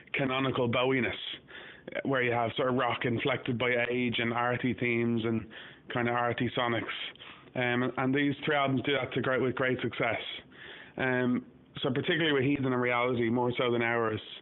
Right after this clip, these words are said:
um, along with things like his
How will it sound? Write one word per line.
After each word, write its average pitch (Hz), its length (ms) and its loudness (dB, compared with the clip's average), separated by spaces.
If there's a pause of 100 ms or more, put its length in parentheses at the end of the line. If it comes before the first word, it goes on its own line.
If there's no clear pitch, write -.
(480)
um, 113 560 0 (320)
along 143 280 2
with 139 140 0
things 135 220 2
like 120 140 0
his 117 100 -2